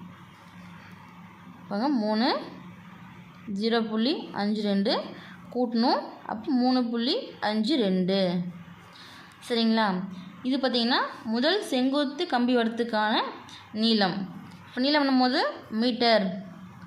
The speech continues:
போட்டுக்கலாங்களா? அப்போ மீட்டர்னு போட்டுக்கலாமா? இப்போ கண்டுபிடிச்சாச்சு. இப்போ இதை வச்சு பார்த்தீங்கன்னா, அடுத்து வந்து ஒய் டூ. ஒய் ஒன்னு கண்டுபிடிச்சிட்டோம், ஒய் டூ பார்த்தீங்கன்னா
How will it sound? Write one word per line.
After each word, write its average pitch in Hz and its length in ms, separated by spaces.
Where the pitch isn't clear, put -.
போட்டுக்கலாங்களா? 240 600
அப்போ 233 200
மீட்டர்னு 220 300
போட்டுக்கலாமா? 208 500
இப்போ 277 200
கண்டுபிடிச்சாச்சு. 233 600
இப்போ - 240
இதை 262 160
வச்சு 277 220
பார்த்தீங்கன்னா, 247 340
அடுத்து 240 260
வந்து 240 200
ஒய் 226 140
டூ. 214 100
ஒய் 269 160
ஒன்னு 262 200
கண்டுபிடிச்சிட்டோம், 233 600
ஒய் 233 220
டூ 269 100
பார்த்தீங்கன்னா 214 340